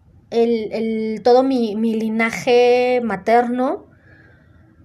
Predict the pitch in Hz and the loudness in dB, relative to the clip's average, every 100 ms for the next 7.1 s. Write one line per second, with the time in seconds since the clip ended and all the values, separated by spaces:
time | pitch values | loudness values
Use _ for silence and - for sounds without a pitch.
0 | _ _ _ _ _ - 277 269 277 277 | _ _ _ _ _ 0 2 4 2 0
1 | 277 269 277 277 285 294 302 311 - 285 | 2 4 4 2 0 0 -2 -4 -2 -2
2 | 247 247 220 302 392 392 320 285 339 330 | 2 0 2 2 2 4 4 4 2 0
3 | 233 208 - 247 240 254 240 269 - 254 | -4 -4 0 2 0 -2 0 0 0 -4
4 | 220 214 202 214 - 190 214 202 208 - | -4 -6 -6 -6 -6 -8 -6 -8 -8 -10
5 | 185 185 - - 196 208 190 190 190 180 | -10 -12 -14 -14 -2 -2 0 -4 -4 -4
6 | 185 175 202 190 208 240 277 285 262 311 | -4 -6 -8 -10 -6 -4 0 2 2 0